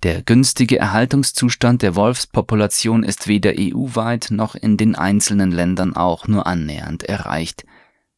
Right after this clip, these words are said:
Weite Gebiete der E U sind nach wie vor wolfsfrei.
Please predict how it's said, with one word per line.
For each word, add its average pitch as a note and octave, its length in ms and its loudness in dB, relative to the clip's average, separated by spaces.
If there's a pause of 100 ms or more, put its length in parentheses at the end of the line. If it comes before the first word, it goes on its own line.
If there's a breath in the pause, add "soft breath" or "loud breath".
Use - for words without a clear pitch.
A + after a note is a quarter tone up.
Weite G#2+ 420 0
Gebiete A#2 440 0
der F2+ 200 0
E - 140 0
U B2+ 260 2
sind G#2 280 2
nach G#2 360 0
wie G#2 80 -2
vor G2+ 440 -2
wolfsfrei. - 800 -6